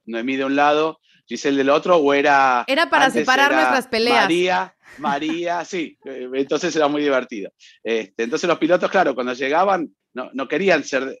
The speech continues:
Speaker 1: eh, no sé, desatentos y ir con una de las chicas, entonces me, me venían y me hablaban a mí.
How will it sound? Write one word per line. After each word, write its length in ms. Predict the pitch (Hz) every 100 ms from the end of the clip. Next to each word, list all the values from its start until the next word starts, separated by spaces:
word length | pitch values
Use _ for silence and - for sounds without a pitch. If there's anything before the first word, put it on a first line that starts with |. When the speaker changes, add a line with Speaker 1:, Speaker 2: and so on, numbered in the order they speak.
| _
Speaker 1:
eh, 420 | 110 104 98 98 95
no 120 | 113
sé, 260 | - 92 - -
desatentos 680 | 113 131 120 151 170 156
y 80 | 131
ir 100 | 131
con 120 | 135
una 80 | 127
de 60 | 123
las 120 | 123
chicas, 200 | 131 117
entonces 220 | 120 131
me, 180 | 156 135
me 240 | 123 127 135
venían 280 | 147 156 160
y 40 |
me 80 | 131
hablaban 300 | 123 131 127
a 80 | 113
mí. 180 | 107